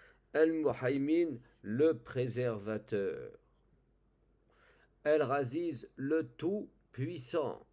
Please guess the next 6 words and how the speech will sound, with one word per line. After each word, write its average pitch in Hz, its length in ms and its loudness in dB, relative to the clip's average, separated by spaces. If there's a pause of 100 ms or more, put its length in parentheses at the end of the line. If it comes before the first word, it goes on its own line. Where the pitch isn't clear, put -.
(1700)
Al-Jabbar, 123 800 2
celui 120 680 -4
qui 120 180 -8
domine 135 840 -4 (100)
et 135 220 -2 (160)
contraint. 117 680 -6